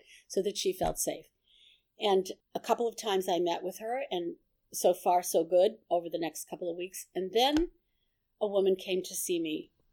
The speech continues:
whose position was being eliminated. And she said, "Before I go, I need to be sure you know what my experience has been with the head of this organization."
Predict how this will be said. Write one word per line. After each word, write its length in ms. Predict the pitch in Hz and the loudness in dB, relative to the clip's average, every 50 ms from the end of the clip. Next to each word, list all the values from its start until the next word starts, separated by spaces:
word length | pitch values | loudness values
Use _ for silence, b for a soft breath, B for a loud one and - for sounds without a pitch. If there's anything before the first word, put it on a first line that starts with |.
| _ - | _ -4
whose 200 | - 214 202 - | -2 0 0 2
position 420 | - 214 196 214 202 - - 175 | 2 2 2 2 2 2 2 2
was 160 | 165 156 156 - | 2 0 -2 -4
being 280 | - 143 131 135 - - | -4 -2 -2 -4 -4 -6
eliminated. 600 | 147 143 143 135 131 131 131 131 - - - - _ _ | -6 -4 -4 -4 -4 -6 -8 -10 -10 -12 -14 -16 _ _
And 160 | - 160 180 - | -2 0 0 2
she 140 | - - | 2 2
said, 260 | 175 - - 170 165 165 | 2 2 2 2 2 2
"Before 460 | 170 165 - - - 226 254 302 294 - | 0 -6 -4 -2 0 2 2 2 0 -2
I 120 | 226 214 | -4 -2
go, 420 | 196 175 170 147 139 139 151 - - _ _ _ _ _ _ _ _ _ - | 2 4 4 4 4 0 -4 -6 -10 _ _ _ _ _ _ _ _ _ 2
I 60 | 175 185 | 6 6
need 160 | 196 196 190 | 6 6 4
to 80 | - 185 | 2 -2
be 80 | 175 | 0
sure 260 | 170 - - 196 180 | 0 2 4 4 4
you 140 | 170 170 160 | 4 2 2
know 180 | 147 151 147 143 | 2 2 2 2
what 220 | 143 151 - - | 2 0 0 0
my 180 | 156 156 151 147 | -2 -2 -2 -4
experience 540 | 147 147 - - 147 143 135 135 147 - - | -6 -8 -8 -6 -6 -6 -6 -6 -8 -8 -10
has 160 | 147 143 - | -10 -8 -6
been 200 | - 156 151 156 | -6 -6 -4 -6
with 120 | 151 147 | -6 -10
the 80 | - 156 | -10 -10
head 160 | 151 160 165 | -8 -8 -4
of 80 | - - | -2 -2
this 260 | - - - - - | -2 -2 -2 -6 -8
organization." 720 | - - - - - - - - - - - - - - | -10 -10 -10 -12 -14 -12 -12 -12 -12 -12 -12 -12 -12 -14